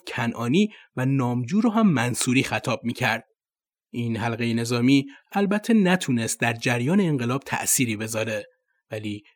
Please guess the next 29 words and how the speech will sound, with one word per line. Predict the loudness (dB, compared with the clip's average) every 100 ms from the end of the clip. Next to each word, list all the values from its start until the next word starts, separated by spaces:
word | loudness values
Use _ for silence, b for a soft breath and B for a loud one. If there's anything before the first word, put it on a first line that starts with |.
| -6
تشکیل | 0 0 2 0
همچین | 0 -2 0 -2 0
حلقه‌ای | -2 2 2 2 -2 b _
خبر | -2 2 4
از | 2 0
ذهن | 0 0
پیچیده | -4 -6 -6 -2 -2 -2
آیت | -2 0 0 0
داشت | -2 0 -4 b b _
که | -8
دوست | -2 -2 0
داشت | 0 0 -2 b b -2
مثل | 0 4
مظفر | 4 4 2 -2 -2 2 2 2
بقایی | -2 -2 2 2 0 B B -12
کارهاش | -2 -2 -2 -2 0
رو | 2 2
رازآلود | 4 0 0 0 2 2 2 B B _
و | -2
بدون | 2 6 8
اینکه | 8 4 0
ردی | 0 0 0 -2
از | -2 -6
خودش | -6 -4 -6
به | -4 -4
جا | -2 -4
بذاره | -2 -4 -2 0 0 -2
پیش | -2 0 0
ببره. | -2 -2 -2 -4 -6